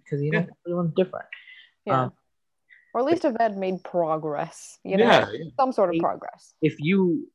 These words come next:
Speaker 1: digress, that's also fine, but we wanna
Speaker 3: Yeah.
Speaker 1: make progress.
Speaker 3: Yeah,
Speaker 2: Yes.
Speaker 3: yeah.
Speaker 1: But yeah, um, uh, any more comments? 'Cause,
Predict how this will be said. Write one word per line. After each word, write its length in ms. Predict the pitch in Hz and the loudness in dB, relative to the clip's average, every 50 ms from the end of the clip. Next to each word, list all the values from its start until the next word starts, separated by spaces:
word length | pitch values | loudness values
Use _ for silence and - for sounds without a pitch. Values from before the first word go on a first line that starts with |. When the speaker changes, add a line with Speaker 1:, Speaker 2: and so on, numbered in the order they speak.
| - _ | -18 _
Speaker 1:
digress, 640 | - 139 127 127 123 - 131 143 147 165 160 - - | 0 2 2 2 0 -2 0 0 0 0 0 -4 -2
that's 240 | - 139 127 127 - | 0 0 0 0 -2
also 380 | - 120 131 131 127 - 131 123 127 | -2 0 0 0 0 -4 -4 -2 0
fine, 400 | 120 120 131 151 165 165 156 135 | 0 0 2 2 0 0 -2 -6
but 140 | 113 107 - - _ _ _ _ _ - | -8 -10 -10 -10 _ _ _ _ _ -2
we 140 | 123 131 131 | 0 2 2
wanna 220 | 123 123 123 117 | 4 2 2 0
Speaker 3:
Yeah. 60 | 110 110 | -2 -4
Speaker 1:
make 80 | - _ _ _ - | -10 _ _ _ -2
progress. 460 | - 113 107 107 - - - - - _ _ - - _ _ _ _ - - - _ _ _ _ | 0 2 2 2 -2 -6 -8 -8 -12 _ _ -20 -20 _ _ _ _ -20 -20 -20 _ _ _ _
Speaker 3:
Yeah, 100 | - 233 226 | 0 0 0
Speaker 2:
Yes. 260 | - 165 170 170 - | 2 2 -2 -4 -4
Speaker 3:
yeah. 60 | 214 - - 214 - _ _ _ _ _ _ _ _ _ _ _ _ _ _ _ _ _ 127 | -8 -10 -14 -16 -20 _ _ _ _ _ _ _ _ _ _ _ _ _ _ _ _ _ -4
Speaker 1:
But 160 | 135 160 165 | -2 0 2
yeah, 300 | 190 208 190 131 - - - _ _ _ 131 | 4 4 2 2 0 -4 -10 _ _ _ -4
um, 500 | 135 135 135 139 135 135 131 131 131 - _ _ _ _ _ _ _ _ _ _ _ _ _ _ - | -2 0 0 0 -2 -2 -4 -6 -8 -10 _ _ _ _ _ _ _ _ _ _ _ _ _ _ -4
uh, 140 | 135 135 - - | -2 -2 -2 -2
any 220 | 139 147 165 185 180 | -2 0 2 2 2
more 220 | 165 147 147 156 | 2 2 0 0
comments? 600 | - - - 107 117 135 113 - - _ - - | -2 -6 -8 -6 -6 -6 -10 -12 -16 _ -20 -20
'Cause, 460 | _ - - 117 110 107 104 101 - | _ -8 -6 -6 -4 -6 -8 -10 -16